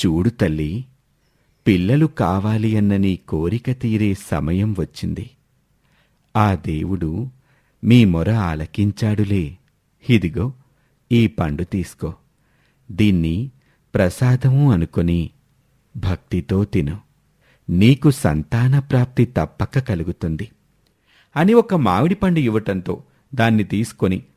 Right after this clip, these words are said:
ఇంటికొచ్చి ఆనందకరమైన విషయాన్ని ఇంట్లో తన భర్త, మరదలితో పంచుకుంది. అదే రోజు రాత్రికి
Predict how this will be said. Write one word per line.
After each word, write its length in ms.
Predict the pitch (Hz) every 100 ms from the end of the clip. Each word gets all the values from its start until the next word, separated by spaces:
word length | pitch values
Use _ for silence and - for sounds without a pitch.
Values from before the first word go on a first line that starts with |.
| -
ఇంటికొచ్చి 600 | 110 113 131 95 - - - _ _ -
ఆనందకరమైన 880 | 107 156 196 196 175 165 151 143
విషయాన్ని 640 | 110 104 - 107 107 208 - _ -
ఇంట్లో 360 | 131 156 180 196
తన 240 | 180 135
భర్త, 420 | 90 98 - -
మరదలితో 720 | 151 175 117 101 104 101 101 180
పంచుకుంది. 580 | 175 107 - 87 - _ _ _ _ _ 120
అదే 260 | 131 226
రోజు 220 | 240 185
రాత్రికి 640 | 147 101 127 131 127 104